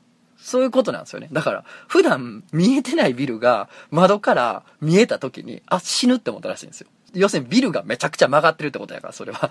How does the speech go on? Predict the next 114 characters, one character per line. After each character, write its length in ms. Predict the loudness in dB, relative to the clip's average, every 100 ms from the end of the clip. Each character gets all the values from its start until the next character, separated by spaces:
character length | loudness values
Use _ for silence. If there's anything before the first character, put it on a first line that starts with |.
| -8
<laughs> 120 | -2
だ 100 | 0
か 40 | 0
ら 40 |
死 160 | -2 -2
ぬ 80 |
っ 40 | -2
て 100 | -6
思 120 | -10
っ 40 |
た 80 | -12
ら 80 | -12
し 80 | -12
い 40 |
ん 20 |
で 80 | -14
す 80 | -8
け 80 | -2
ど、 60 |
ま 100 | 2
あ 40 | 2
ま 80 | 0
あ、 40 | -10
結 160 | -10
局 100 | -8
死 100 | -6
ん 20 |
で 60 | -4
な 80 | -4
い 80 | -8
け 80 |
ど 80 | -10
ね。 140 | -10 -10 -20 -2
ま 100 | 0
あ、 60 | 0
ぐ 180 | 0
ら 120 | 0 0
い 80 |
ね、 140 | -4 -8 _ _ -8
ビ 160 | -4
ル 100 | -2
が 120 | -4
め 120 | -8 -10
ち 80 |
ゃ 40 | -10
め 80 | -10
ち 60 |
ゃ 20 |
し 120 | -8 0
な 80 |
る 100 | 0
ぐ 60 | 2
ら 80 | 0
い 60 |
揺 80 | 0
れ 80 | -4
た 160 | -8 -10
か 140 | -2
ら、 260 | 0 0 -4
ま 80 |
あ、 40 | -12
東 180 | -12 -10
京 80 | -12
っ 20 |
て 80 | -12
す 100 | -10
ご 80 |
い 40 | -8
揺 40 |
れ 100 | -8
て 100 | -10
ん 80 | -6
な 160 | -4 -4
と、 180 | -12
そ 120 | -10 -6
の 80 |
時 240 | -6 -8 -12
思 160 | -14 -14
っ 20 |
た 160 | -16 -20
ん 40 |
で 60 | -16
す 60 |
け 80 | -10
ど。 180 | -8 -10 _ _ _
で、 200 | -10 -10 -14 _ _
そ 100 | -10
の 100 | -8
高 300 | -6 -4 -4
層 400 | 0 0 0 -4 _ _
ビ 220 | -4 0
ル 120 | 0 -2
で 260 | -6 -10 -14 _ _ _ _ _ _
働 400 | -10 -6 -2 -4
い 60 | -4
て、 300 | -8 -10 -12 _
ま 80 | -10
あ、 20 |
死 200 | -6 -2
ぬ 60 | 2
ほ 120 | 2
ど 60 |
揺 80 | 2
れ 60 | 0
た 60 |
わ 80 | -4
け 80 | -6
じ 60 | -12
ゃ 20 |
な 40 | -14
い 40 |
で 20 |
す 100 | -16
か。 140 | -18